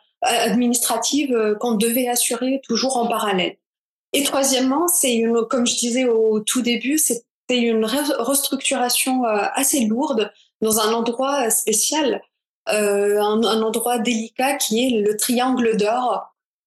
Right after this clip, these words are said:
Euh, ça en était au cent vingt-trois Champs-Élysées, donc on était vraiment en plein, euh, Triangle d'Or, euh, à côté de, de, de l'Arc de Triomphe. Nous avons en fait travaillé, euh, à créer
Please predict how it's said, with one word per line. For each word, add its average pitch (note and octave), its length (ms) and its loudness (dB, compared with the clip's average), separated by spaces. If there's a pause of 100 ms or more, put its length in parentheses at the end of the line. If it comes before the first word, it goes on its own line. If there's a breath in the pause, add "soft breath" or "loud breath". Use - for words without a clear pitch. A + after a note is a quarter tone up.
Euh, G#3 140 2
ça A3 160 0
en G#3+ 80 2
était G#3+ 240 0
au A3+ 100 2
cent A3+ 240 0
vingt-trois A#3 380 -2
Champs-Élysées, A3 640 0
donc G#3+ 200 0
on G#3+ 100 0
était G#3 220 0
vraiment A#3 540 0
en G#3+ 80 0
plein, A#3 400 0
euh, F#3+ 480 0
Triangle G#3 500 0
d'Or, G#3 320 -2
euh, F#3+ 140 -2 (400)
à G#3+ 80 -2
côté A3+ 380 0
de, G3 320 0
de, F#3 760 -4
de F#3+ 120 -2
l'Arc G#3 280 0
de A3 100 -2
Triomphe. G#3 520 -2 (460 loud breath)
Nous A3 180 2
avons B3 260 0
en A3+ 60 0
fait B3+ 320 -2
travaillé, A#3+ 720 0
euh, G#3 300 0
à G#3+ 60 -4
créer B3 420 0